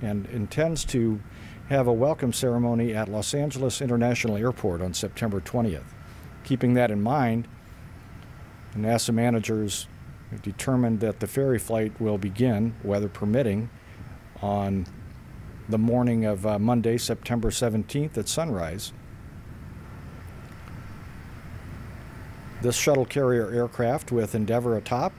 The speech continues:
will take off here from the shuttle landing facility and make a flyover of the Space Coast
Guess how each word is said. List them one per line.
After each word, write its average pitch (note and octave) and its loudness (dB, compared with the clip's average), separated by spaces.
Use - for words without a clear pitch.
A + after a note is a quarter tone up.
will G2+ -2
take C3 2
off B2 2
here B2+ 2
from A#2 2
the A2+ 2
shuttle B2 2
landing A#2 4
facility B2+ 0
and G#2 0
make A#2 2
a G#2 0
flyover A#2 4
of G2+ 0
the F#2+ -4
Space - 0
Coast C3+ 0